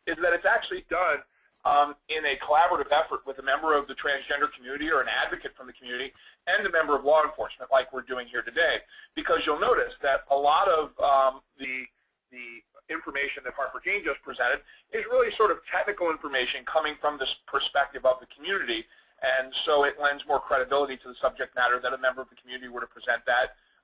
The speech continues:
um, i-, in a way that, that comes from them and, and, and their, their needs, um, as opposed to the information I'm about to impart, which is information really intended for law enforcement. And we know that law enforcement officers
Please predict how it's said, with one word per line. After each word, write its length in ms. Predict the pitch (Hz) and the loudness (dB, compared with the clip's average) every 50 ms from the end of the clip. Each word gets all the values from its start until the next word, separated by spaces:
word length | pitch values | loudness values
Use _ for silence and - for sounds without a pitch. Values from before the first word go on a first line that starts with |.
| - - | -2 0
um, 320 | 127 123 123 120 127 120 _ _ - | 2 2 2 0 -4 -10 _ _ -20
i-, 220 | - - - 143 - - | -20 -18 -16 -16 -14 -8
in 160 | 147 135 131 | -8 -6 -4
a 40 | 127 | -2
way 200 | 123 131 123 123 | 0 0 0 0
that, 220 | 123 127 - _ | -2 -4 -6 _
that 160 | - 127 120 _ _ _ _ _ _ _ _ _ _ _ _ _ _ _ _ _ _ _ - | -6 -8 -8 _ _ _ _ _ _ _ _ _ _ _ _ _ _ _ _ _ _ _ -4
comes 280 | - 151 139 139 143 | 0 0 0 0 0
from 220 | - - 135 127 123 | -6 -4 -4 -2 0
them 280 | 139 160 165 139 135 | 2 2 2 2 0
and, 100 | 139 131 - 135 | -4 -8 -8 -8
and, 180 | 131 131 131 - | -8 -8 -8 -10
and 180 | 123 123 127 127 | -12 -12 -8 -4
their, 340 | 131 131 131 131 131 135 - _ _ _ - | 0 2 2 2 2 -2 -6 _ _ _ -2
their 140 | 135 135 131 | 0 0 0
needs, 400 | 156 190 180 139 - - - - - - - - - - - 151 | 0 -2 -4 -4 -6 -12 -18 -20 -20 -20 -20 -20 -12 -4 0 2
um, 120 | 156 151 - - | 2 2 2 0
as 200 | 165 180 185 185 | 0 0 0 0
opposed 380 | 185 - 170 165 151 147 - | 0 2 2 4 4 2 0
to 60 | 160 | -4
the 260 | 143 143 143 139 135 - | -6 -4 -4 -4 -4 -4
information 440 | 147 143 143 143 139 135 131 135 131 139 | -6 -6 -4 -4 -4 -4 -2 -2 0 0
I'm 160 | 151 156 147 | 2 2 0
about 260 | 123 131 123 117 - | 2 2 2 2 2
to 80 | - 120 | 0 -12
impart, 400 | 117 - - 123 117 127 127 - | -14 -8 -2 0 0 0 0 0
which 220 | - 139 - - - - - - - _ - | -4 -4 -4 -6 -16 -18 -20 -20 -20 _ -6
is 400 | 180 175 180 180 175 165 - - _ _ _ _ - | -4 -2 -2 0 -2 -4 -6 -10 _ _ _ _ -8
information 520 | 220 233 - 233 214 196 190 - - 190 170 | -8 -8 -6 -4 -2 -2 0 0 0 -4 -4
really 440 | 165 170 180 185 190 185 185 185 - - 185 | -4 0 2 2 2 2 0 -2 -4 -8 -10
intended 380 | 185 180 - 175 175 180 185 185 | -10 -6 -2 -2 0 0 -2 0
for 180 | - 185 170 | 2 2 2
law 240 | 156 160 175 202 220 | 4 6 6 6 6
enforcement. 520 | - - - - - - - - - - - | 4 0 -4 -10 -10 -10 -10 -14 -14 -12 -10
And 120 | 127 131 135 | -10 -8 -6
we 100 | 143 139 | -4 0
know 180 | 143 151 156 | 2 2 2
that 140 | 151 147 139 | 2 2 2
law 160 | 139 143 151 | 4 2 2
enforcement 420 | 156 147 - 151 143 - - 143 135 | 2 0 -2 -4 -4 -4 0 2 4
officers 460 | 135 131 135 - - 143 135 131 | 4 2 2 -2 -8 -6 -8 -8